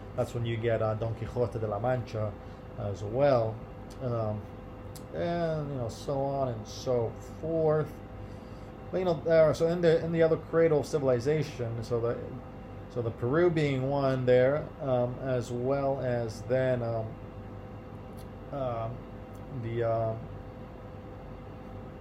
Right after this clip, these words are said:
the last one would be there in, uh, the Olmec civilization of Mexico.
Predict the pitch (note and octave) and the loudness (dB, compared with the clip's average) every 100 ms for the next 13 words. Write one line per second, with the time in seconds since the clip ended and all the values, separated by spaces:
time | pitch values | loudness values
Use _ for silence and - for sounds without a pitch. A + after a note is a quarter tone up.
0 | - - - - A#2 A2+ B2+ C#3+ D3 - | -12 -12 -12 -10 -4 2 2 4 0 0
1 | C3+ A#2+ A#2+ A2+ A2+ A#2+ A2+ A#2+ A#2+ A#2+ | -2 -2 -2 -4 -2 0 4 4 4 0
2 | A#2 A2+ A2+ A2+ A2 A2+ - - C3 A2+ | -2 -4 -4 -2 -2 -4 -8 -12 -6 -2
3 | B2 C3+ D3 B2+ A2 - C3+ A#2+ A2+ B2 | 2 2 4 2 -2 -4 -2 0 0 0
4 | A#2+ A#2 G#2+ B2+ - A2+ G#2 G#2+ | -2 -2 -2 -2 -2 -8 -6 -8